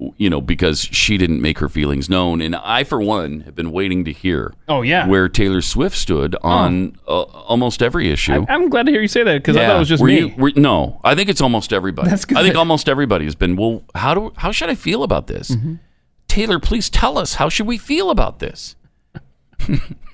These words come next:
Speaker 2: Yeah.
Speaker 1: And now she has.
Speaker 2: Yay.
Speaker 1: So it's, it's quite a relief. Uh, she told The Guardian she's obviously pro-choice, obviously,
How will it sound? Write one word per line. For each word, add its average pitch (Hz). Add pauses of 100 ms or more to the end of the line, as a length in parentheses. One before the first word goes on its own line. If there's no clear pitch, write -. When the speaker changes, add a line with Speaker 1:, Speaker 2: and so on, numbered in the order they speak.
Speaker 2:
Yeah. 127 (340)
Speaker 1:
And 135
now 151
she 139
has. -
Speaker 2:
Yay. 254
Speaker 1:
So 127
it's, 147 (100)
it's 147
quite 151
a 135
relief. 92 (1000)
Uh, 113
she 139
told 190
The 180
Guardian 123
she's 82 (200)
obviously 170 (360)
pro-choice, 123 (440)
obviously, 135